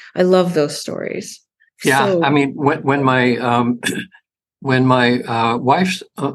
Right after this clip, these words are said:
Speaker 2: mother passed away, um, and we were back there for the funeral, there was just, eh, just one thing after another, after another. And it got to be when we were finally all done, uh,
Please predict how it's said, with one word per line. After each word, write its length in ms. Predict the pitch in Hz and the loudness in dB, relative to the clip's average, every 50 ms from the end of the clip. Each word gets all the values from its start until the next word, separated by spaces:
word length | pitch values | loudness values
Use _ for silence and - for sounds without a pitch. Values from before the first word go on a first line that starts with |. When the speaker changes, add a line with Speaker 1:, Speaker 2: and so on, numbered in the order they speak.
| - - | -6 -2
Speaker 2:
mother 320 | 139 135 135 127 127 120 | 0 0 2 2 0 0
passed 420 | 120 - - 127 127 127 - - - | -2 -2 -2 0 0 0 -2 -4 -4
away, 400 | 135 123 123 117 127 127 127 - _ _ _ _ _ _ _ _ - | -2 -2 -2 -4 -4 -8 -12 -14 _ _ _ _ _ _ _ _ -2
um, 520 | - 120 120 120 120 120 120 123 120 - - | 0 2 2 2 2 2 2 2 0 -2 -4
and 120 | - 131 123 | -2 0 2
we 100 | 131 135 | 2 4
were 120 | 135 127 | 2 2
back 260 | 117 127 127 127 127 | 2 2 2 2 2
there 140 | - 139 120 | 0 0 0
for 120 | - 151 | 0 0
the 120 | 123 113 120 | 0 0 -2
funeral, 480 | - - 147 139 135 123 113 113 113 | 0 0 0 2 2 2 2 2 0
there 160 | 113 127 135 131 | 0 0 2 2
was 320 | 123 123 117 117 - - _ - - _ _ - | 2 2 0 -2 -6 -12 _ -20 -20 _ _ -4
just, 340 | - 151 139 - - - - _ _ _ - | 0 0 0 0 -2 -10 -12 _ _ _ -12
eh, 100 | - - - - - - - _ - 285 277 269 269 - - - - _ - - - _ - | -12 -12 -10 -10 -10 -10 -10 _ -18 -16 -14 -12 -12 -12 -14 -16 -18 _ -20 -20 -20 _ -10
just 240 | - - 143 131 - | -2 -2 -2 -2 0
one 260 | 143 147 175 175 165 | 0 0 0 0 0
thing 260 | - - 139 123 123 123 | -2 0 0 0 0 0
after 360 | 160 151 156 160 - - 131 | 0 0 0 -2 -4 -4 -2
another, 320 | 123 123 139 143 143 139 | 0 2 2 2 2 0
after 200 | 135 127 131 - | 0 0 -2 -2
another. 340 | 139 123 131 143 123 123 120 | -2 0 0 0 0 0 -2
And 80 | 117 113 | -2 -2
it 60 | 127 120 | -2 0
got 200 | 143 139 143 143 | 0 -2 -2 -2
to 60 | - | -6
be 280 | 131 139 139 131 127 123 - - - - | -6 -4 -4 -4 -4 -6 -10 -18 -10 -4
when 140 | - 139 131 | 0 2 2
we 100 | 131 131 | 4 2
were 60 | 123 | 2
finally 420 | 123 - 151 143 156 160 160 156 | 0 0 0 2 2 2 0 0
all 240 | - 127 131 131 127 | 0 2 2 2 2
done, 420 | 117 147 135 139 143 135 135 131 135 - _ _ _ _ _ _ _ _ _ | 2 0 0 0 0 -2 -2 -6 -8 -20 _ _ _ _ _ _ _ _ _
uh, 40 | - | -6